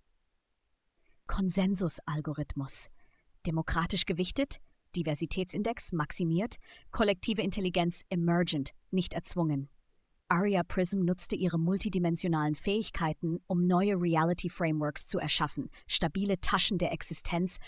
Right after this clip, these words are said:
wo verschiedene Arten von Bewusstsein gedeihen konnten. Kristalline Wesen bekamen kristalline Realitäten, Energieentitäten bekamen Energiedimensionen,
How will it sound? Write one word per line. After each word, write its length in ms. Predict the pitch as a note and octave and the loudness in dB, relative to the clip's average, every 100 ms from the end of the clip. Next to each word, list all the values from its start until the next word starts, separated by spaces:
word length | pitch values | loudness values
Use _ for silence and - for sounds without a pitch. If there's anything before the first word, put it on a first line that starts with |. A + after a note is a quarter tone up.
| - | -12
wo 100 | - | -6
verschiedene 640 | F3 F3+ - A3 G#3+ G#3 F#3+ | -2 0 0 0 0 0 0
Arten 340 | E3+ F3+ - F3 | 0 0 -2 -4
von 200 | F3+ D#3+ | -2 -2
Bewusstsein 640 | D#3 F3 - - D#3+ D3+ | -2 2 4 4 2 0
gedeihen 420 | D#3 - D3 D3+ | 0 -2 0 -2
konnten. 460 | - D3 - C#3 D#3+ - _ _ _ - | -2 -4 -4 -6 -8 -12 _ _ _ -8
Kristalline 680 | - G3 - F3 G3 A#3 F3+ | 0 0 2 2 2 0 2
Wesen 340 | F#3 G3 E3+ | 2 2 0
bekamen 380 | D#3+ - F3+ E3+ | -2 0 0 0
kristalline 580 | - F#3+ F#3 F3+ G3+ F#3+ | 0 -2 0 0 2 2
Realitäten, 680 | E3+ D#3+ D#3+ - F3+ E3+ D#3+ - - - | 2 0 0 -2 -2 -4 -6 -8 -10 -2
Energieentitäten 1000 | F#3+ F3+ A3 A3+ F#3+ F#3 - E3 - D3+ | 0 0 -2 -2 -2 -2 -2 -2 -2 -4
bekamen 360 | F3 F#3+ D#3 - | -2 0 0 0
Energiedimensionen, 1080 | E3 D#3+ G3 F#3+ D#3 D3+ D3 D3 C#3 E3+ | 0 0 -2 0 0 2 0 0 0 -2